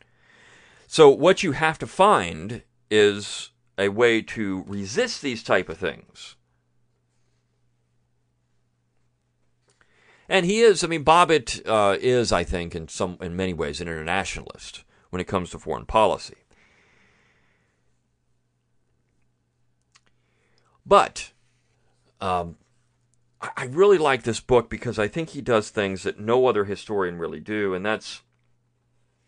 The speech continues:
and that's looking at the development of the co-, the conjunction of military, what the military has done to the constitutional order,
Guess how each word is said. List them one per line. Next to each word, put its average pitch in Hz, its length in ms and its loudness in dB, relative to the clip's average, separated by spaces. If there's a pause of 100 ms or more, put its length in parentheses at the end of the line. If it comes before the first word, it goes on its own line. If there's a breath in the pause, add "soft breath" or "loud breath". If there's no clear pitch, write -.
(800)
and 104 100 -6
that's 120 220 -2
looking 135 380 2
at 90 340 0 (340 soft breath)
the 95 80 -4
development 101 440 2
of 85 120 -8
the - 40 -20
co-, - 200 -8
the 101 200 -10
conjunction 101 540 -4
of 78 100 -18
military, 131 560 0
what 110 180 -4
the - 60 -6
military 110 520 0
has 95 100 -4
done 101 220 0
to 92 100 -10
the - 160 -12
constitutional 120 640 -4
order, 117 260 4